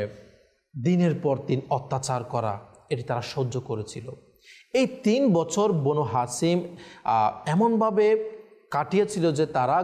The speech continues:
গাছের পাতা, শুকনা চামড়া রান্না করে তারা তাদের পেট, এর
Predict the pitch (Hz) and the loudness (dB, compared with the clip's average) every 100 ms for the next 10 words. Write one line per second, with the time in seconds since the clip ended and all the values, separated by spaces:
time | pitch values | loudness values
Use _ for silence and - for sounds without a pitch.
0 | 147 131 127 - 175 - 131 127 - 135 | 0 -4 -4 -2 -4 -2 -2 -2 0 0
1 | 127 123 - 196 190 185 160 - - 196 | 0 -2 -4 -2 -2 -2 -4 -4 -2 0
2 | 208 185 143 120 - - - _ 131 131 | 2 2 2 -2 -10 -20 -20 _ -6 -2
3 | 143 151 185 190 160 139 131 120 113 - | 0 2 2 2 2 2 0 -2 -4 -12
4 | - _ _ _ _ _ _ _ _ _ | -20 _ _ _ _ _ _ _ _ _
5 | _ _ _ _ 143 135 123 - - 143 | _ _ _ _ -2 -2 -2 -8 -2 0
6 | 143 139 139 139 147 160 | 2 0 -4 -8 0 0